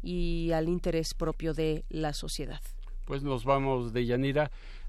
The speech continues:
Speaker 2: eh, no sin antes agradecerles a ustedes también el favor de su atención.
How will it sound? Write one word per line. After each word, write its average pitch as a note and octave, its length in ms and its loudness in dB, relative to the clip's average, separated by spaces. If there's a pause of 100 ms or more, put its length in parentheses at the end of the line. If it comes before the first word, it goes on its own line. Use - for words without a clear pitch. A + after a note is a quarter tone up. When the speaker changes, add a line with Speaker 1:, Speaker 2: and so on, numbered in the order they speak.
Speaker 2:
eh, A#2 440 -2
no A2 240 0
sin B2 280 0
antes B2 340 0
agradecerles A2+ 720 0
a A#2+ 60 2
ustedes A#2+ 320 -2
también A#2+ 360 0
el G#2 80 -2
favor A2+ 380 0
de A#2 100 0
su - 120 0
atención. C3+ 640 6